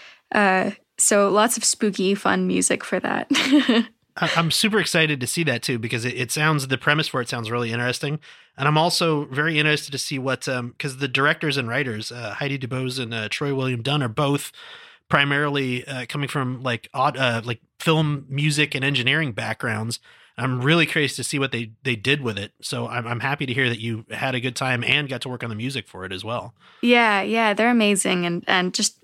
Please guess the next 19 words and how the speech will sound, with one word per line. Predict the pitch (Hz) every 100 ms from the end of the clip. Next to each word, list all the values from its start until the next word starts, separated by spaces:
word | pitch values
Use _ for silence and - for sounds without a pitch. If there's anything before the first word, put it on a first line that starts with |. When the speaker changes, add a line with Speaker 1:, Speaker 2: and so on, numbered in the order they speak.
| -
Speaker 1:
amazingly | 214 226 233 208 185
creative | - 190 180 180
people. | 185 - 175
I | 170 196
get | 214 214
to, | 208 202 - - - - -
I | 233 233
get | 233 262
to | 262
work | 233 240
with | 240
them | 214
all | 214 208
the | 220
time | - 202 202 190 190 -
on | 214 196 196 -
different | 226 208 -
projects. | 190 190 190 202 - - -
Um, | 202 180 190